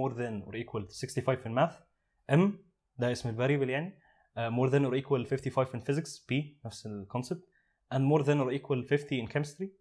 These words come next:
C. All must be with the total of more than or equal to hundred ninety or obtain more than or equal hundred forty in math and physics. Can you solve Fuad's problem and tell him if he can be admitted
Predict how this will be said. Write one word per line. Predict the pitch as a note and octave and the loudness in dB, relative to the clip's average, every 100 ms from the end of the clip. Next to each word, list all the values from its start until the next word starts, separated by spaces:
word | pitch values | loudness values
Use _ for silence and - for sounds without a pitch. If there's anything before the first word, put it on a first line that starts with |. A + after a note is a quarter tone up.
| _ - | _ -4
C. | C#3 G3+ - _ _ _ _ _ _ _ - | -4 -4 -10 _ _ _ _ _ _ _ 6
All | D3 D3+ | 8 8
must | D3 - | 4 0
be | C#3 C3 | 0 0
with | A2+ | -2
the | A2 | -2
total | C#3 C3+ B2 B2 | -2 0 -4 -6
of | - | -4
more | B2+ B2+ | -2 0
than | B2 A#2 - _ _ - | -2 -2 -10 _ _ -10
or | G2+ C#3 | -6 -4
equal | - C#3 C3+ C3+ _ - | 2 2 2 -4 _ -4
to | B2+ B2+ B2+ _ _ _ _ - | 0 0 -2 _ _ _ _ -4
hundred | B2 A#2+ A#2+ C3+ | -2 0 2 2
ninety | D3 E3 E3 - | 2 0 -4 -6
or | A2 G#2+ | -6 -2
obtain | - C3 B2 | 2 2 2
more | B2 A#2 | -2 0
than | B2 B2 B2 _ _ | -2 -2 -8 _ _
or | G#2 B2+ | -4 -2
equal | - B2 A#2+ A#2+ | 2 0 0 -4
hundred | A#2 - | -4 -2
forty | C#3+ C#3+ E3 - A2 | -2 0 -4 -6 -6
in | A2 | 2
math | C#3 D3 | 4 2
and | G#2+ G2 | -4 -8
physics. | F2+ - - _ _ _ _ _ | -10 -12 -20 _ _ _ _ _
Can | B2 A#2+ | -4 0
you | - | 4
solve | C3+ C3 | 2 4
Fuad's | C3 B2+ - | 0 0 2
problem | C#3+ E3+ F3+ - A#2+ | 2 2 -2 -6 -10
and | A2+ | -4
tell | C3 B2+ | -2 0
him | B2+ C3 - | 0 -2 -8
if | - - | -10 -10
he | G#2+ - | -4 2
can | A#2 A2+ G#2+ _ _ _ B2 | 2 0 -8 _ _ _ 0
be | G#2+ | 0
admitted | G2+ C3 D3 | 0 0 2